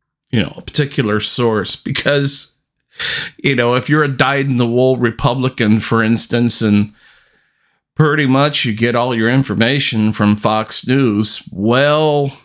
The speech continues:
<laughs> I think that outcome is pretty damn predictable. And conversely, it's the same thing on the so-called opposite end of the spectrum. If you're a lefty and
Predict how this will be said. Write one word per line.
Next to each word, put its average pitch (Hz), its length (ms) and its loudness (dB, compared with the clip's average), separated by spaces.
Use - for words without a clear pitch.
<laughs> - 400 -12
I - 1600 -4
think 127 300 -2
that 113 160 0
outcome 120 520 0
is 123 320 -2
pretty 135 340 -2
damn 117 320 -2
predictable. 113 800 -2
And 160 480 0
conversely, 127 720 2
it's - 300 -2
the 117 120 0
same 117 280 0
thing 110 260 2
on 110 140 4
the 110 80 0
so-called 110 680 -2
opposite 120 640 -2
end 104 400 0
of 110 140 -2
the 107 80 0
spectrum. 104 800 0
If 101 260 -4
you're 98 200 2
a 95 40 0
lefty 95 520 -2
and 98 340 0